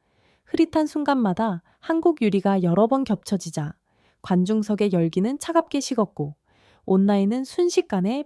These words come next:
불이 붙었습니다. "차라리 당당히 지는 게 낫다"는 극단적인 코멘트까지 등장할 정도였죠. 흥미로운 건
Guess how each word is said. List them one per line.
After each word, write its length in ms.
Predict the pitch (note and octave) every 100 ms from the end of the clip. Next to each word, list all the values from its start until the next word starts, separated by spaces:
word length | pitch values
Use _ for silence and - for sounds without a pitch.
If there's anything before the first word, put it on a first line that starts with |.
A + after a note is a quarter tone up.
| -
불이 220 | F#3+ G3
붙었습니다. 800 | F3+ - G#3+ - F3 D#3 D3 D3 _ _ _ _ _ _ _
"차라리 580 | - E4 D#4+ D4+ D4 C#4+ -
당당히 500 | F#3 F3 C4+ D4+ E4
지는 260 | - A#3
게 120 | A#3
낫다"는 1200 | G#3 E3 - F3 D#3+ E3+ _ _ _ A3 A#3+ B3
극단적인 680 | - F#3+ - D#4 D#4 C#4+ C#4
코멘트까지 720 | - C#4+ C#4+ C4 F#3+ F3 A#3+ C4+
등장할 400 | G#3 G3 G#3 G3+
정도였죠. 720 | B3 C4 C4+ G#3+ - D#3+ F3 - _ _ _ _ _ _ _
흥미로운 520 | - D#4+ E4+ D4 A3
건 300 | F3 G#3 E3+